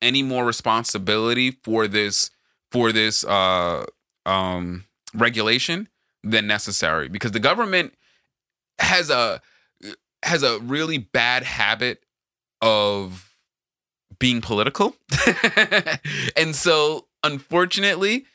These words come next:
it's very much unlikely that the government would regulate this based on, like, the public's best interest,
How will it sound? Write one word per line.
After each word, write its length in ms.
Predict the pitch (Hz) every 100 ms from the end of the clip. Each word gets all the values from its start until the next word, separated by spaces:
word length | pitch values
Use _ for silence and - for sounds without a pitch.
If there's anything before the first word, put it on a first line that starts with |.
| _ _ -
it's 160 | 147 127
very 360 | 127 156 175
much 260 | 175 165 156
unlikely 540 | 135 131 127 135 165 160
that 100 | 127
the 80 |
government 540 | 110 120 123 139 143 -
would 260 | 120 117 104
regulate 540 | 107 127 143 139 139
this 180 | 156 147
based 440 | 117 - 113 123 -
on, 400 | 117 110 107 90
like, 260 | 104 104 _
the 60 | 104
public's 420 | - 123 110 -
best 240 | - 98
interest, 520 | - 104 - 208 -